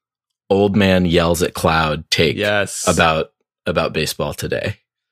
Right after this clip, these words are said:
Speaker 2: Hell yeah. This is an amazing prompt. <laughs> Um, it's not really hot, hot enough and not really contrarian enough to say that I don't think the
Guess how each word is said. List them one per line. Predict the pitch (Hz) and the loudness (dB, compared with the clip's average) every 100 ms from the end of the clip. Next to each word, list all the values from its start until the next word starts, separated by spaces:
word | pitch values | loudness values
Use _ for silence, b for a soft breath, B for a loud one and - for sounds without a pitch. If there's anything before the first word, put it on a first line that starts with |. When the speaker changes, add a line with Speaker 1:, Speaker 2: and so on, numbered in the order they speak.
| _ | _
Speaker 2:
Hell | - - 107 110 | -10 -4 0 2
yeah. | 95 76 60 110 _ _ _ _ _ _ _ _ _ _ - | 2 0 -2 -4 _ _ _ _ _ _ _ _ _ _ -6
This | 135 131 | -4 -2
is | 131 | -2
an | 123 | -2
amazing | 107 101 101 90 98 | 2 2 2 0 -2
prompt. | 95 64 - - _ _ - | -2 -4 -8 -14 _ _ -14
<laughs> | B B B B B B B B _ _ _ - | B B B B B B B B _ _ _ -4
Um, | 120 117 110 104 98 127 _ _ _ _ _ _ - | -2 0 0 -2 -4 -8 _ _ _ _ _ _ -2
it's | 156 147 - - | -2 -2 -12 -8
not | 135 131 131 139 120 | -2 2 2 0 -2
really | 123 123 | 0 2
hot, | 117 - 104 104 110 - | 0 2 2 2 0 -2
hot | - 107 113 | -4 -2 0
enough | 101 98 101 - - | 2 0 -2 -6 -6
and | 120 104 | -2 0
not | 101 - | 0 0
really | 104 98 98 90 80 _ _ _ _ _ _ _ | 0 0 0 0 -4 _ _ _ _ _ _ _
contrarian | - 113 - - 95 104 123 | -6 -6 -4 0 0 2 2
enough | 131 135 139 - - - | 2 0 -2 -4 -18 -10
to | 113 | -6
say | - 101 | -2 0
that | 101 101 | 2 0
I | 95 | 0
don't | - 95 95 - | -2 -4 -4 -4
think | 98 - | -6 -6
the | 85 | -12